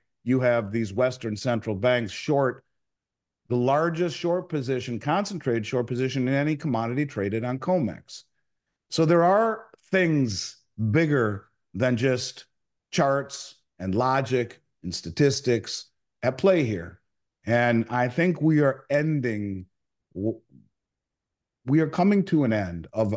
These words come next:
of an era where the United States had complete and total trust with the rest of the world,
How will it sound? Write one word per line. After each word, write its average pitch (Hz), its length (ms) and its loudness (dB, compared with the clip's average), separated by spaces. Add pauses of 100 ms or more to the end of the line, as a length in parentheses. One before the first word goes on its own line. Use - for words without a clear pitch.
of 113 140 0
an 120 140 2
era 110 460 -4
where 113 340 4
the 113 100 2
United 117 340 2
States 123 380 -2
had 113 300 -2
complete 117 400 -2
and 117 100 -6
total 95 260 -4
trust 131 520 -2 (840)
with 92 100 -8
the 104 80 0
rest 127 260 0
of 110 60 0
the 107 60 0
world, 127 500 0